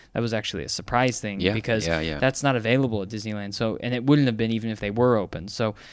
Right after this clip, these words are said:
Speaker 1: that's not something I was expecting to be able to do. I would say the one thing that we missed out on that I really wanted was, uh, the Halloween party and seeing the Oogie Boogie Bash, which is something we haven't
Speaker 2: Right,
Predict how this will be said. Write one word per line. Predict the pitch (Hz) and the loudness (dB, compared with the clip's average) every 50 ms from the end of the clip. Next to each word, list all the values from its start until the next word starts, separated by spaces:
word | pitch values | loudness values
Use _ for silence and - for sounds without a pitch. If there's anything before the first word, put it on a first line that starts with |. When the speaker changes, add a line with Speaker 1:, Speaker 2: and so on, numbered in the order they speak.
| - - - | -20 -20 -2
Speaker 1:
that's | - 123 131 - - | 0 0 2 2 0
not | 151 131 | 0 0
something | - 143 135 123 | 0 0 0 0
I | 123 | 0
was | 117 110 113 | -2 -2 -4
expecting | 101 - - 131 117 - - 110 110 | -8 -4 -2 -2 -2 -2 -4 -6 -6
to | 101 | -6
be | 101 107 104 104 | -6 -4 -4 -4
able | 110 101 104 101 | -4 -4 -6 -8
to | - - | -10 -6
do. | 104 113 113 107 98 | -4 -2 -2 -2 0
I | 95 117 | 0 0
would | 127 131 - | 0 0 2
say | - 160 156 | 4 4 4
the | 143 131 | 4 4
one | 113 117 123 135 139 139 | 2 2 2 2 2 2
thing | - 139 139 139 135 | 2 2 2 2 2
that | 127 90 | 0 -2
we | 120 117 | -2 -2
missed | 120 120 117 - - 123 | -2 -2 -2 -2 0 0
out | 117 117 120 117 | 2 2 2 2
on | 117 110 107 | 0 0 -2
that | 107 104 | -2 -2
I | 104 | -2
really | 104 104 117 120 120 113 | 0 0 2 2 2 2
wanted | 110 110 107 110 110 113 110 104 107 | 0 0 0 0 0 0 -2 -2 -2
was, | 107 107 104 101 101 101 - - - - - | -4 -2 -2 -2 -4 -6 -8 -8 -10 -8 -8
uh, | 101 110 107 98 98 | -8 -6 -6 -6 -6
the | 95 107 104 | -6 -6 -6
Halloween | 113 107 98 104 113 117 120 | -6 -4 -4 -2 -2 -2 -2
party | 107 101 101 98 98 92 95 95 101 - - | -2 -4 -4 -6 -4 -6 -8 -10 -12 -14 -14
and | - 110 107 - | -12 -12 -10 -4
seeing | - 120 113 110 | -2 -2 0 0
the | 107 104 104 | 0 0 -2
Oogie | 107 104 107 98 | -2 -2 -4 -4
Boogie | 104 107 104 104 101 | -4 -4 -4 -4 -4
Bash, | 101 98 85 82 64 110 - - | -4 -4 -4 -4 -6 -10 -10 -10
which | - - - 107 | -12 -10 -10 -8
is | 104 | -6
something | - 107 104 104 101 | -6 -6 -4 -4 -6
we | 101 95 | -6 -4
haven't | - 110 107 87 87 | -2 -2 0 2 2
Speaker 2:
Right, | 82 76 | 2 2